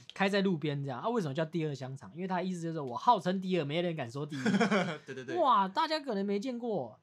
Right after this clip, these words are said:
Speaker 1: 一个在路边卖的香肠摊，卖到他妈会出车祸欸。
Speaker 2: 对，对，对。
Speaker 1: 大家一直在那边买啊，一直在那边临停，临停到出，又有人车祸。
Speaker 2: 临停到那边交通堵塞，
Speaker 1: <clears throat>
Speaker 2: 然后出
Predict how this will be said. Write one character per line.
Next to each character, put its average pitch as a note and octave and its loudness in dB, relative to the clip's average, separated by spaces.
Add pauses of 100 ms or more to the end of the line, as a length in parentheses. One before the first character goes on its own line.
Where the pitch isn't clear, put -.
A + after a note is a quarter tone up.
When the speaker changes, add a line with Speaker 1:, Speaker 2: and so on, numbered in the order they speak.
(100)
Speaker 1:
一 E4+ -2
个 D#4 2
在 D#4+ 2
路 D#4 4
边 C4+ 2
卖 C#4 0
的 A#3 0
香 A#3+ 0
肠 G3+ 0
摊， A#3 -6 (460)
卖 D#4 2
到 C#4+ 4
他 C4 0
妈 C4 2
会 B3+ 4
出 A#3 0
车 A#3 6
祸 F#3+ 4
欸。 A#2 -6
Speaker 2:
对， C#3 -8
对， C#3 -4
对。 A#2+ -6 (420)
Speaker 1:
大 D#4 2
家 C#4+ 2
一 D#4+ 0
直 - -10
在 B3+ 0
那 C#4+ 0
边 D4 0
买 F3 4
啊， C3 -4
一 B3+ -2
直 A3+ -2
在 B3 2
那 - 0
边 F#3 4
临 A3 0
停， E3 -4
临 G3 4
停 G3 2
到 F#3+ 2
出， G3+ 2 (120)
又 A3+ 4
有 E3 2
人 D#3 0
车 F3+ 4
祸。 F3 2
Speaker 2:
临 G#3 0
停 E3+ -6
到 F3+ -4
那 F#3+ 0
边 F3 -6
交 D#3+ -6
通 E3+ -8
堵 C#3 -12
塞， - 6
Speaker 1:
<clears throat> C4+ 2
Speaker 2:
然 B2+ -4
后 D3 -6
出 F3 -2